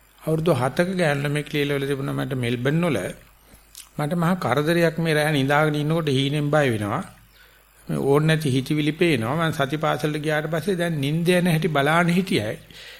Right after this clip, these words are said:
මට දැන් නිින්දෙදි මං දන්නවලු මං නිින්ද ගිල්ල ඉන්නේ කියලා. කවදාකවත් මට දැන් නපුරු හීන පේන්නෙත් නෑ. හිතවිලි පේන්නෙත් නෑ" කියලා ටීචර්ට කියලා දෙනවා. භාවනා කරලා නිදාගත්තොත්, භාවනාවෙන් නිින්දට ගියොත්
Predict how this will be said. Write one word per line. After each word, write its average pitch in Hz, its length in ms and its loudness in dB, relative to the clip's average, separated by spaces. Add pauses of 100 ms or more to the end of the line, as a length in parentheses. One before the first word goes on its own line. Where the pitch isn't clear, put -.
මට 208 220 0
දැන් 226 160 4
නිින්දෙදි 170 400 4
මං 196 200 4
දන්නවලු 147 380 0
මං 151 160 0
නිින්ද 123 200 0
ගිල්ල 135 240 0
ඉන්නේ 120 280 -2
කියලා. - 260 -12 (360)
කවදාකවත් 185 560 0
මට 147 200 -2
දැන් 151 180 -4
නපුරු 135 240 -6
හීන 143 240 -2
පේන්නෙත් 123 440 -4
නෑ. 131 180 -2 (500)
හිතවිලි 160 360 -2
පේන්නෙත් 127 460 0
නෑ" 123 180 -2
කියලා 175 280 -2
ටීචර්ට 185 520 0
කියලා 110 320 -2
දෙනවා. - 340 -14 (1200)
භාවනා 131 460 -2
කරලා 127 280 -2
නිදාගත්තොත්, 123 720 -2
භාවනාවෙන් 131 600 -4
නිින්දට 123 300 -2
ගියොත් 196 280 0